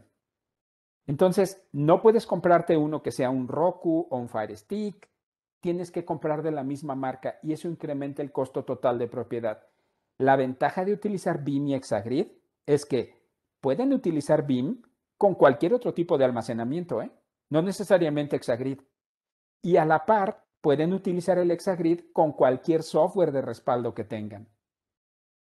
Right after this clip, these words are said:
Ahorita voy a hablar un poco más de eso para que vean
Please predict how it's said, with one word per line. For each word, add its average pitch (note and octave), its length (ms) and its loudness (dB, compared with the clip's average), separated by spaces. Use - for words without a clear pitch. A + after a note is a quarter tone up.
Ahorita F3 280 2
voy G#3 140 6
a G#3 40 6
hablar F#3+ 180 4
un F#3+ 100 -4
poco F3 260 -4
más D#3+ 220 0
de B2+ 240 0
eso - 460 -6
para C3+ 220 0
que C3+ 120 0
vean D3+ 260 -2